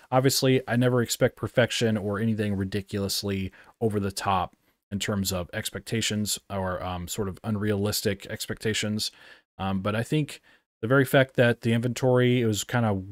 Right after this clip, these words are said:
weird and not working or missing, I think is very strange for a demo. But other than that, mechanically, the game is very solid. I like that,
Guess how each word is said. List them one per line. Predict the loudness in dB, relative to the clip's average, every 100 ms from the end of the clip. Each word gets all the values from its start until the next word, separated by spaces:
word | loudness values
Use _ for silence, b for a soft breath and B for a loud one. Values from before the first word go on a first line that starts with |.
| -12 -8 0
weird | 4 6 6 6 6
and | 4
not | 4 4
working | 2 0 0 2
or | 4 4 2
missing, | 4 2 2 2 0
I |
think | 0 -2
is | -2 -2
very | -2
strange | -2 0 2 0
for | 0
a | 0
demo. | 2 2 0 -2 b b b _ _
But | 4
other | 4 4
than | 4 4
that, | 6 4 2 -2 -8
mechanically, | -8 0 0 4 4
the | 4
game | 4 2
is | 2
very | 2
solid. | 2 4 6 4 0 -10 -4
I |
like | 0 0 2
that, | 4 4 4 -6